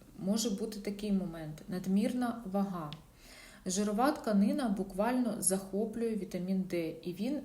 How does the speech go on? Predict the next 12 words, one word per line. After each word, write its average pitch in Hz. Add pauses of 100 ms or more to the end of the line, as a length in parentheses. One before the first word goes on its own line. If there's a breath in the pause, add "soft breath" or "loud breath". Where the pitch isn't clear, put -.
не 196
доходить 202 (160)
у 190
кров. 147 (760 loud breath)
Тому 233
не 220
завжди 220
справа 208 (140)
в 180
дозі. 170 (220)
Важливо 226
дивитися 190